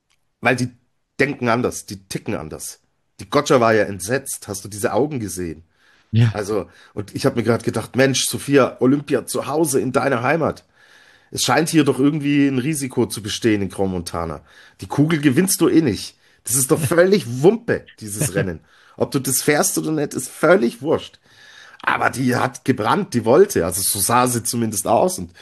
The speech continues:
Speaker 1: die anderen auch. Und da merkt man einfach wieder, ja, ein Sportler,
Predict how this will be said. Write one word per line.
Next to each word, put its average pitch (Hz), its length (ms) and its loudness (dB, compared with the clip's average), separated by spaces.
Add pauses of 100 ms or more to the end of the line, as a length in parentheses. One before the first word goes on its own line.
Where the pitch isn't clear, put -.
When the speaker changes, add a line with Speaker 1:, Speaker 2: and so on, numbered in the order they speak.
(320)
Speaker 1:
die 104 100 2
anderen 110 260 2
auch. 120 340 4
Und 95 220 -10 (420)
da 95 160 0
merkt 107 260 2
man 117 100 2
einfach 107 300 0
wieder, 104 240 0
ja, 107 460 2
ein 98 100 -10
Sportler, 113 760 2